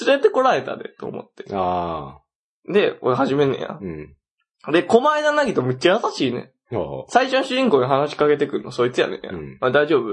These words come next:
Speaker 1: みたいな。
Speaker 2: うん。
Speaker 1: で、「僕は幸運しかないからね」、みたいな感じで、
Speaker 2: うん。
Speaker 1: バーッとみんなとはじめ、話し始めて、
Speaker 2: うん。
Speaker 1: 最初の殺人が起こって、
Speaker 2: うん。
Speaker 1: 学級裁判。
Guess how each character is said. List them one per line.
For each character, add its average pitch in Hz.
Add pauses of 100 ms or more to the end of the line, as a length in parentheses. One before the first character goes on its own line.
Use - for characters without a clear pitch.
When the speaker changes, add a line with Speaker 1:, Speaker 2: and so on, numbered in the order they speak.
Speaker 1:
み -
た -
い - (380)
な。 92
Speaker 2:
う 78
ん。 67 (720)
Speaker 1:
で、 139
「僕 139
は 151
幸 185
運 190
し -
か 110
な 117
い 120
か 120
ら 113
ね」、 113
み 101
た 113
い -
な -
感 110
じ 104
で、 98
Speaker 2:
う 95
ん。 95
Speaker 1:
バ 127
ー -
ッ 107
と 110
み 120
ん 120
な 107
と -
は 123
じ 123
め、 123 (280)
話 143
し 165
始 151
め 131
て、 -
Speaker 2:
う 92
ん。 73 (300)
Speaker 1:
最 170
初 240
の 185
殺 214
人 208
が 214
起 208
こ 120
っ -
て、 117
Speaker 2:
う 120
ん。 82 (320)
Speaker 1:
学 143
級 147
裁 143
判。 67